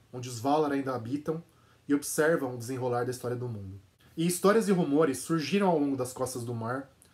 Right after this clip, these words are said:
acerca de marinheiros e homens abandonados sobre as águas, que por alguma sina ou graça ou favor dos Valar, entraram na rota reta e viram o rosto do mundo afundar abaixo deles, e assim chegaram aos ancaradouros iluminados por lamparinas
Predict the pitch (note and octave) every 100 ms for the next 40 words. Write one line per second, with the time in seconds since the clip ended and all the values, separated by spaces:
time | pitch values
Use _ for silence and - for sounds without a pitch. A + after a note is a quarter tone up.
0 | _ D3+ - D#3+ D#3+ D3 C#3+ C#3 C3+ F3
1 | F3+ D3 D3+ D3+ C#3 C#3+ C#3 C#3+ C3+ C#3+
2 | C#3 - C3+ B2+ A2 G#2+ G#2 G#2 - -
3 | - _ _ - D3 C#3 D3+ F#3+ G3 -
4 | E3+ F3+ F#3 F#3 - - C#3 B2 B2+ D3
5 | E3+ - F3 C#3 C#3+ C#3 A2+ C#3+ F3 D#3+
6 | A#2 C3 B2+ C3 - - - _ C3+ B2
7 | E3 F3 E3 D3 C#3+ B2 A2+ C3+ C#3 D3+
8 | - _ _ - C3+ E3 F#3+ F3 F3+ F#3
9 | F3+ E3+ E3+ F3+ F3+ F#3+ D#3+ E3+ F3+ B2+
10 | B2 - G#2+ G2+ G2 - - _ _ -
11 | - C3+ B2+ - F3+ - C#3+ D#3+ D#3+ D3+
12 | D3 C#3+ D3 B2+ C#3+ D3+ C#3+ C#3+ C#3+ B2+
13 | C#3 D#3+ D#3 - C#3 C#3+ C#3+ B2 C3 C#3+
14 | D3